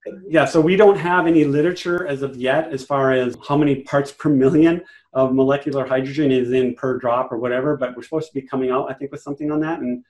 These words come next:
we're gonna be changing the name, I think, on this. I, th-, I think at some point, like, calling it, like, hydro, oxyhydro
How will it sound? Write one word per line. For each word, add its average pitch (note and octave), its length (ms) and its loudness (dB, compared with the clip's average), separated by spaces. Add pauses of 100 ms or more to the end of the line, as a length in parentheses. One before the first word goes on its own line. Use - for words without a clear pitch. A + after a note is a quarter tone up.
(300)
we're D3+ 100 -2
gonna F3 140 2
be D#3+ 100 4
changing D3+ 400 2
the C3 80 2
name, B2+ 320 2
I A#2+ 60 -2
think, A2+ 260 -6
on A2 100 -4
this. A2 200 -8
I, G#2 160 -12
th-, - 160 -14
I A#2 40 -10
think C#3 200 -6
at A#2+ 120 -14
some A2 180 -10
point, A#2+ 240 -8
like, A#2 120 -12
calling B2 320 -4
it, A#2 140 -10
like, A2 200 -10 (360)
hydro, C3 500 0
oxyhydro C#3 920 0